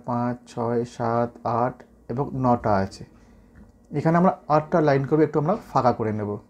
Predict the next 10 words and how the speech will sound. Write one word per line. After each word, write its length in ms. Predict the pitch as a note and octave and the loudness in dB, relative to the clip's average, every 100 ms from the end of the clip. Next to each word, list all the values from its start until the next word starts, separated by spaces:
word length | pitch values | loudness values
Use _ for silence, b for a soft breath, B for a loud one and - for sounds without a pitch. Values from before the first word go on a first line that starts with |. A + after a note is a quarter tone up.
| _ b b b b b b b - - - | _ b b b b b b b -20 -20 0
এবার 140 | D#3 D#3+ - | 2 4 4
এই 60 | F3+ | 4
যে 80 | G3 F3 | 4 4
লাইনটা 260 | D#3+ D#3 D3+ B2+ | 2 4 2 2
আছে 220 | - D#3+ E3 - C#3+ | 0 -4 -6 -8 -6
এবং 140 | D3 D3 - | -4 -6 -2
এই 60 | D#3 | -2
যে 60 | E3 D3 | 0 0
লাইনটা 280 | C#3+ C3+ C3+ B2 | 0 0 0 -2
আছে, 160 | - | -4